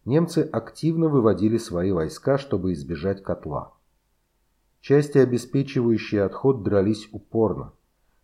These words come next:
Я видел улицу, сплошь заваленную телами наших бойцов. Уткнувшись друг в друга, горели три танка, валялись перевернутые сорокопятки.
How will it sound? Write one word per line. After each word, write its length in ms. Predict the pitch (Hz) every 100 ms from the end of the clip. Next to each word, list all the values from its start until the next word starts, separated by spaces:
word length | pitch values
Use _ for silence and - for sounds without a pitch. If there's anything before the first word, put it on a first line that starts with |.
| 92
Я 120 | 117
видел 420 | 160 147 143 -
улицу, 520 | 175 190 117 95 87
сплошь 520 | 82 - 117 143 139 82
заваленную 640 | 85 104 143 131 113 101
телами 440 | - 101 117 113
наших 420 | 98 101 - 87 78
бойцов. 560 | 95 95 - 101 73 - _ _ _ _ _ _
Уткнувшись 720 | 85 - - 147 160 - 110 87
друг 340 | 101 131 92
в 140 | 90
друга, 380 | 90 131 165 104
горели 420 | 80 92 131 143
три 260 | 127 127 127
танка, 720 | 127 127 104 71 71 - - _ _ _ -
валялись 500 | 80 110 135 127 -
перевернутые 720 | - 104 110 117 113 110 104
сорокопятки. 840 | 104 95 98 92 92 67 - -